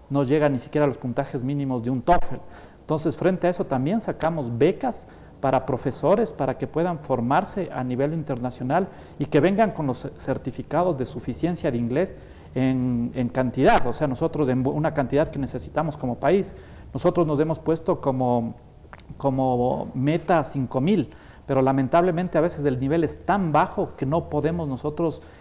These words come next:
eh, eh, enviar a todos los que quisiéramos enviar. Entonces, lo que se dio, eh, semanas pasadas es también becas para el tema de la suficiencia de idioma, ¿no?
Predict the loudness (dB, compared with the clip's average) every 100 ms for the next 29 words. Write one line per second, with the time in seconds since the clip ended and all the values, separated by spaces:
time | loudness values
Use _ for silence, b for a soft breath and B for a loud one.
0 | B -2 2 4 4 4 4 4 2 0
1 | -4 -8 -4 0 0 0 0 0 4 4
2 | 4 2 0 0 -2 -10 -10 -2 0 0
3 | -2 0 2 4 2 -2 -6 -4 -4 -4
4 | -6 -6 0 2 2 B B B 0 0
5 | 0 0 0 -2 -2 -4 0 2 0 -2
6 | -4 -2 -2 0 0 -2 -6 -4 -4 -4
7 | -4 -4 -4 -4 -8 -16 -10 -8 -8 -6
8 | -4 -4 -6 -10 -16